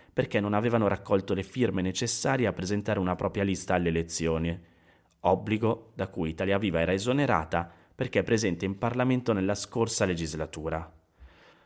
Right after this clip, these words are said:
So che sta andando un po' per la lunga, però la faccenda almeno a me sembra interessante, almeno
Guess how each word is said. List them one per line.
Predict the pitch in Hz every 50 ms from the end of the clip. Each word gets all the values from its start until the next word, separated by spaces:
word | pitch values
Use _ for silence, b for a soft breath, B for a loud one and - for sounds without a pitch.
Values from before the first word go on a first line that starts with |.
| b b
So | b - - - 143
che | 139 - 113
sta | - - 98
andando | 92 87 95 95 98 104
un | 101 95
po' | 98 101 92
per | - 92
la | 92 90 85
lunga, | 85 87 87 92 92 87 98 98 98
però | - 180 185 127
la | 107 101
faccenda | - 131 123 - - - 107 98 95 92 92
almeno | 95 101 110 120 123 104 98
a | 101
me | 107 101 98 87 82
sembra | - - 101 95 90 90
interessante, | 87 85 85 90 85 82 82 - - - 80 82 80 80 - -
almeno | 127 131 139 120 101 92 85 - -